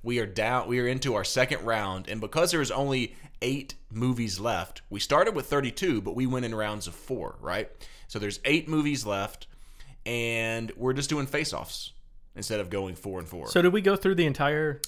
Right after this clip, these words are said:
Speaker 1: No, no, no. We
Speaker 2: next
Speaker 1: went through
Speaker 2: round?
Speaker 1: four. We went through four of the eight. So next, next,
Speaker 2: Oh, I
Speaker 1: this
Speaker 2: got what
Speaker 1: next
Speaker 2: you're
Speaker 1: week
Speaker 2: saying.
Speaker 1: we'll do the
Speaker 2: Okay.
Speaker 1: same thing and then have the championship.
Speaker 2: I got you.
Speaker 1: And it'll be
Speaker 2: Okay.
Speaker 1: over.
Speaker 2: Okay.
Speaker 1: So, uh, I'm actually gonna put the most interesting one last, even though we did that first. All right, so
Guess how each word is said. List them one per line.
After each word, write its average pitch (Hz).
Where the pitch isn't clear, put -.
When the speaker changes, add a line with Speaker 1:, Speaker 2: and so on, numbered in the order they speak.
Speaker 1:
No, 139
no, 135
no. 123
We 139
Speaker 2:
next 147
Speaker 1:
went 147
through 139
Speaker 2:
round? 127
Speaker 1:
four. 85
We 117
went 113
through 107
four 98
of 82
the -
eight. 73
So 120
next, 139
next, 151
Speaker 2:
Oh, 139
I 127
Speaker 1:
this 127
Speaker 2:
got 123
what -
Speaker 1:
next -
Speaker 2:
you're 143
Speaker 1:
week 139
Speaker 2:
saying. 120
Speaker 1:
we'll 127
do 123
the 113
Speaker 2:
Okay. 104
Speaker 1:
same 113
thing 107
and 98
then 101
have 95
the 85
championship. 80
Speaker 2:
I 151
got 127
you. -
Speaker 1:
And 101
it'll 131
be -
Speaker 2:
Okay. -
Speaker 1:
over. -
Speaker 2:
Okay. -
Speaker 1:
So, 135
uh, 127
I'm 185
actually 262
gonna 156
put 139
the 120
most 120
interesting 107
one 92
last, 80
even 90
though 80
we 85
did 80
that 65
first. -
All 147
right, 135
so 135